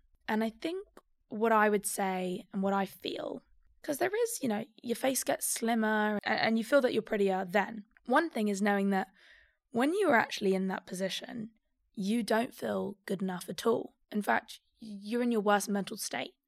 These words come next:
Let's say you are physically looking better, but if you don't feel it, and if you are so blind to it, what is the actual point? Like, what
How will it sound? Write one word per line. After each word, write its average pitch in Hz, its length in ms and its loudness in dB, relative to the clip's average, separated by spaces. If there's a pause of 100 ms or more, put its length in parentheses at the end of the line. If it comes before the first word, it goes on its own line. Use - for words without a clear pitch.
(140)
Let's 359 200 2
say 311 160 6
you 240 220 4
are 190 280 2 (120)
physically 190 420 -2
looking 180 280 -2
better, - 440 -8 (340)
but 294 100 4
if 294 280 -4
you 494 160 -10
don't 311 260 2
feel 247 500 -2
it, - 200 -4 (420)
and 262 100 0
if 285 120 -4
you 381 140 2
are 440 100 -2
so 269 340 4
blind 202 640 2
to - 120 -8
it, 185 120 -10
what 226 300 -6
is - 140 -10
the - 240 -4
actual 175 420 0
point? 190 440 -4 (1000)
Like, 302 260 4
what 226 400 2